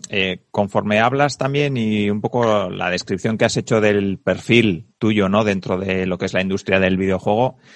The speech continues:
parece como que tenéis que ser bastante creativos, ¿no? No sé si tan creativo como el que se tiene que inventar los personajes o no,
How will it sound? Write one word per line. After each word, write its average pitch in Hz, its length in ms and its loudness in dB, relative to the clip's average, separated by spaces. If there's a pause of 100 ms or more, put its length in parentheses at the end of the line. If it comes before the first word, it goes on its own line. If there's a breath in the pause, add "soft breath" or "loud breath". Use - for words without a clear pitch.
(320 soft breath)
parece 107 340 4
como 110 260 -2
que 95 140 -4
tenéis 101 280 -4
que 113 100 -2
ser 127 200 -2
bastante 110 540 0
creativos, 90 640 -4
¿no? 127 180 -2
No 98 140 -4
sé 107 140 -2
si 113 120 -4
tan 110 200 2
creativo 110 600 4
como 104 200 4
el 101 100 0
que 101 120 -4
se 101 120 -4
tiene 104 240 -4
que 110 60 -6
inventar 104 440 -2
los 104 140 -4
personajes 101 580 -2
o 104 60 -2
no, 131 260 0